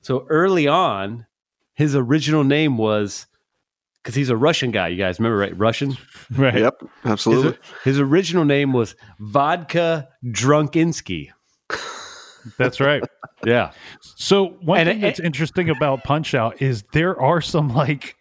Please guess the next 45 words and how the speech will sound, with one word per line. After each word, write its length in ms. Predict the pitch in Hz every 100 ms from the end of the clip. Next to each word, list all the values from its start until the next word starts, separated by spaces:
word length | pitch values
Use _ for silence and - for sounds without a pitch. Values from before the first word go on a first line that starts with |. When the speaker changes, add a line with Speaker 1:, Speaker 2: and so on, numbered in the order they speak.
| _
Speaker 1:
<laughs> 180 | - 151
Speaker 2:
like, 520 | 170 135 127 - - -
uh, 420 | 127 120 107 101 _ _ _ -
racial 440 | 123 151 160 175
slurs 720 | 127 - 131 147 175 160 143 -
in 80 | 170
Speaker 1:
Oh, 140 | 170
Speaker 2:
the 60 | 190
Speaker 1:
yeah. 120 | 180
Speaker 2:
game. 360 | 135 147 131 90
Speaker 1:
It's 100 | 170
Speaker 2:
You 80 | 139
know? 80 | 127
Speaker 1:
not, 200 | 185 220
Speaker 2:
Like, 40 |
Speaker 1:
it's 120 | 208 208
not 160 | 220
very 200 | 220 190
P 220 | 151 185
C. 380 | 180 175 143 92 - _ _ - _
Speaker 2:
no, 300 | 151 160 131
the, 200 | 120 143
the, 280 | 139 143 139 143
the 240 | 131 139
Russian 380 | 151 160 190 143
guy 200 | 143 143
was 180 | 139 120
originally 520 | 117 147 131 139 131
named 280 | 127 123 107
Vodka 440 | 110 120 - 135
Drunkinsky, 920 | 110 120 123 123 123 - 120 117 120 _
and, 460 | 143 123 117 107 - _
you 120 | 160
know, 100 | 127
they 120 | 117
changed 340 | 113 139 123 117
it 140 | 104
to 120 | 113
Soda 360 | - - 139 123
Popinski. 640 | 120 104 110 107 - 120 -
And 220 | 135 135
then 160 | 160
we 140 | 160 151
also 380 | 143 165 185 151
have, 420 | 135 131 123